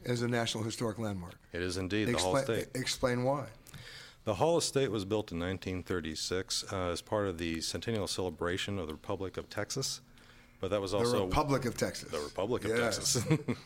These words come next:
Speaker 2: That was also a World's Fair, so it was a large celebration, and at one point two million,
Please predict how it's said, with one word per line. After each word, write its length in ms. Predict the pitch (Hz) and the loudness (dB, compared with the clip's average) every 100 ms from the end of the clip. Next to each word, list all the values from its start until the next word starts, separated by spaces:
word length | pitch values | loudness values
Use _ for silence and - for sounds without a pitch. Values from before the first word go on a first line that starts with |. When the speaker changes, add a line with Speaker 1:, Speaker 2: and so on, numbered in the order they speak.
| - - - - - 107 | -16 -16 -14 -12 -12 -4
Speaker 2:
That 160 | 117 113 | 0 2
was 160 | 113 107 | 4 4
also 300 | 104 - 98 | 4 4 2
a 80 | 85 | 4
World's 380 | 98 107 87 | 4 4 2
Fair, 320 | - 87 80 80 | 0 2 2 2
so 160 | - | 0
it 40 | 101 | 0
was 100 | 90 | 2
a 40 | |
large 300 | 90 104 110 | 4 4 2
celebration, 720 | - 117 87 101 123 - 110 | 2 0 2 2 2 2 0
and 320 | 101 107 101 98 | 0 2 2 2
at 100 | 90 | 0
one 180 | 135 135 | -2 2
point 220 | 127 113 | 0 0
two 140 | 117 92 | -4 -2
million, 420 | 101 113 87 | -2 -2 -2